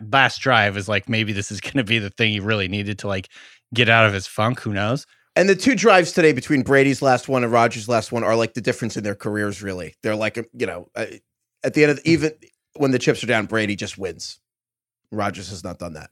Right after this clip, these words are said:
Speaker 1: So, but anyways, this is something I've been thinking, I feel like, every week is, um, I, maybe I think overrated how important quarterbacks are.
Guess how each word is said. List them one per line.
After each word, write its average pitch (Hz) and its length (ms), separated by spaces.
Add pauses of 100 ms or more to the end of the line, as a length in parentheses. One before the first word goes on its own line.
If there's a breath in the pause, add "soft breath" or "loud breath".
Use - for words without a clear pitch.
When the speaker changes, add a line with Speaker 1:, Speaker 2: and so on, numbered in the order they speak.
Speaker 1:
So, 143 200
but 151 160
anyways, 139 320
this - 200
is 220 100
something 185 260
I've 147 100
been 127 120
thinking, 123 300
I 107 80
feel 107 160
like, 98 160
every 98 180
week 87 320
is, 82 400 (640)
um, 101 360
I, 117 100
maybe 135 360
I 135 60
think 123 240
overrated 123 600
how 113 340 (120)
important 104 580 (240)
quarterbacks 120 540
are. 143 380